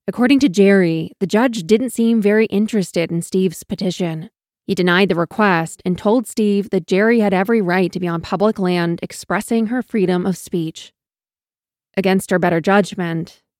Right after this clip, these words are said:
Jerry did feel a degree of pity for Steve. "God has not been good to him," she said. In February of twenty twenty-two, Teresa was added to the Massachusetts Cold Case Unit's deck of playing cards.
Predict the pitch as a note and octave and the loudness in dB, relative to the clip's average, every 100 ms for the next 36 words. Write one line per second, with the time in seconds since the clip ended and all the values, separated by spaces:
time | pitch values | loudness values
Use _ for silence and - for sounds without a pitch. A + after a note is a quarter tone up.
0 | - B3 C#4 D4 - - G#3+ A3 - A3 | -2 2 4 2 0 0 2 2 0 4
1 | A3+ F#3+ F3 E3 F3 F#3 G#3+ - - G#3 | 4 4 2 -2 0 2 2 0 -6 0
2 | G3 E3 - - - F#3 E3 D3+ _ _ | 0 -2 -8 -10 -2 -2 -2 -6 _ _
3 | _ _ _ _ - F#3 F#3 F3+ F#3 F3+ | _ _ _ _ -4 0 0 0 -4 -2
4 | F#3+ G3 - F#3 F#3+ F3+ F3 F#3 D#3+ E3 | -2 -2 -2 0 0 -2 -6 -6 -8 -10
5 | _ _ _ _ _ _ - F#3+ F3+ E3+ | _ _ _ _ _ _ -10 -6 -4 -4
6 | E3+ _ _ _ _ _ _ _ _ _ | -6 _ _ _ _ _ _ _ _ _
7 | _ _ _ _ _ _ _ _ _ F3+ | _ _ _ _ _ _ _ _ _ -6
8 | - A3+ B3 A3+ F3 E3+ - G3 F3+ - | 0 2 4 4 4 0 -2 -2 -2 -2
9 | F3 E3+ - G3+ E3+ E3 - - G3+ A3+ | -6 -6 -2 0 2 -2 -6 -2 2 4
10 | C#4 C4+ - F3+ F3 E3+ F#3 F#3 F3 F#3+ | 4 2 2 0 0 0 -2 0 0 -2
11 | A#3 - G#3+ A3 G3 - G#3 G#3+ - F#3+ | -4 -4 -4 -2 -6 -4 0 0 0 0
12 | E3+ - F3+ E3+ E3 - E3+ F#3 G3+ G3 | 0 -4 -4 -4 -6 -8 -4 -2 -2 -6
13 | - F#3 F#3+ F#3 F3 D3+ D3 - | -2 0 0 -2 -4 -6 -8 -18